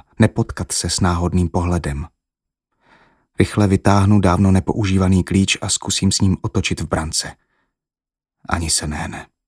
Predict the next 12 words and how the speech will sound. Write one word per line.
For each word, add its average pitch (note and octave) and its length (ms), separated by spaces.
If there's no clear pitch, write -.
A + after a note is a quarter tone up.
Co - 140
jsem - 200
čekal? - 500
Nebyl F2 220
jsem F#2 180
tu F2+ 100
nejméně F2 380
tři - 260
roky. - 360
Prsty - 380
mi F2 140
mrznou. D#2+ 500